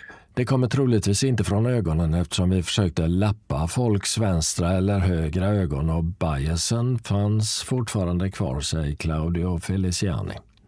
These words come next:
Och vissa frågar oss om det kunde vara storskaliga fenomen som Corioliskraften eller jordens magnetfält, men det verkar osannolikt med tanke på vad vi hittills har lyckats peka på.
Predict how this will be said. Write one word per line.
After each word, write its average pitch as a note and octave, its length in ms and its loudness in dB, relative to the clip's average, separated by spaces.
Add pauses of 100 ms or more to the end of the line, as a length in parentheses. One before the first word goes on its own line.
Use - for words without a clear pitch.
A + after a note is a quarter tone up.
(800)
Och B2+ 120 2
vissa A#2 240 2
frågar C3+ 360 2
oss A#2 260 0
om A#2+ 140 2
det A#2 100 2
kunde A#2 240 2
vara A2+ 160 2
storskaliga F#2 840 0
fenomen A#2+ 540 0
som G2 460 2 (380)
Corioliskraften G#2+ 1400 0
eller A#2+ 200 0
jordens A2+ 440 0
magnetfält, A#2+ 800 -2
men G2+ 120 2
det A2 60 2
verkar G2+ 420 0
osannolikt D2+ 720 -2
med E2 120 -2
tanke D#2 320 -2
på D2+ 160 -2
vad D#2 240 0
vi D#2+ 100 0
hittills F#2+ 640 0
har F2 240 0
lyckats F#2+ 520 -2
peka F2 340 -2
på. - 220 -10